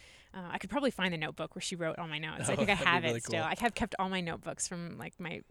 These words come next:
Speaker 1: early CrossFit days too. But, um, so I, it, it's not like I was starting completely from scratch, but certainly, n-, I mean, nothing like most people. It's nothing like CrossFit, nothing functional, um,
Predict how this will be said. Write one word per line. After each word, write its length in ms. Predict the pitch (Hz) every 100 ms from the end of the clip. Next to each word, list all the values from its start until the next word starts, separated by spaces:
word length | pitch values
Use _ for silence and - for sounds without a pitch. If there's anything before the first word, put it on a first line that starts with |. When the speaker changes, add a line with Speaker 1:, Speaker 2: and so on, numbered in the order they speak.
| - -
Speaker 1:
early 240 | 190 175 170
CrossFit 320 | - - -
days 240 | 170 170
too. 260 | - 175 170
But, 180 | 170 - - - - - - -
um, 560 | 196 185 175 165 175 175 _ _ _ _ _ _ _ 190
so 300 | - 247 233
I, 220 | 233 -
it, 160 | - 151
it's 200 | 254 -
not 100 | 302
like 100 | 285
I 80 | 240
was 120 | 196
starting 460 | - 170 - 196 190
completely 340 | 190 185 185
from 180 | 190 180
scratch, 480 | - 170 160 175 -
but 140 | - -
certainly, 420 | - - 208 202
n-, 280 | 185 185 185
I 40 | -
mean, 240 | 190 185
nothing 640 | 185 160 - 165 156 160 170 _ _ _ - _ - -
like 160 | 208 196
most 260 | 185 175
people. 420 | - 156 151 156 170
It's 140 | 196
nothing 500 | 185 190 185 - 160
like 160 | 165 139
CrossFit, 360 | - - - -
nothing 220 | 175 180
functional, 680 | - 147 165 175 165 160 165 - - - - - - -
um, 580 | 170 - 107 - 208